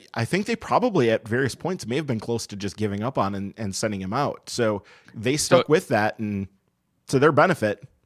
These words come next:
Speaker 2: He's a big development success story, and he was really ruined by the Twins. Um, he, he was in their system, um, and he played under, I think, Gardenhire, uh, who they, he was told to hit the ball into the ground and leg stuff out for,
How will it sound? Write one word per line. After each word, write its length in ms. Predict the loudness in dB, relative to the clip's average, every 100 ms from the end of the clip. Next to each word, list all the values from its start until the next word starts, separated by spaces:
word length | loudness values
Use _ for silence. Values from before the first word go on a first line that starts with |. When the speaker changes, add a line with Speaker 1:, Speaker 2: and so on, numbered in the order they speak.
| _ -20 -20 -18
Speaker 2:
He's 340 | -12 0 2 4
a 80 |
big 240 | 4 2 4
development 380 | 4 4 2 -2
success 340 | -4 -2 -2
story, 360 | 2 2 4 2
and 120 | 2
he 100 | 4
was 180 | 4 4
really 180 | 2 2
ruined 380 | 4 4 2 2
by 80 | 0
the 100 | -2
Twins. 500 | -2 -2 -2 -10 _ -14 -4
Um, 340 | 0 0 -4 -8
he, 200 | -2 2
he 100 | 4
was 280 | 2 2 -4 -6
in 100 | 0
their 100 | 0
system, 480 | 0 -2 0 0 -4 _ _ _ 2
um, 300 | 4 4 2
and 240 | 2 2 -2
he 160 | -6
played 240 | 0 2 4
under, 400 | 2 2 2 0
I 40 |
think, 200 | 0 2
Gardenhire, 580 | 2 2 2 2 0 -2 -6
uh, 140 | -6 0
who 340 | 2 2 0 -4 _ _ -14
they, 220 | 0 2 2
he 160 | 2
was 100 | 2
told 220 | 4 2
to 60 | 4
hit 100 | 0
the 60 | 2
ball 140 | 2
into 120 | 2
the 60 | 0
ground 260 | 2 2 0
and 80 | -2
leg 140 | -2
stuff 220 | -2 0
out 240 | 0 0 -2
for, 340 | -2 0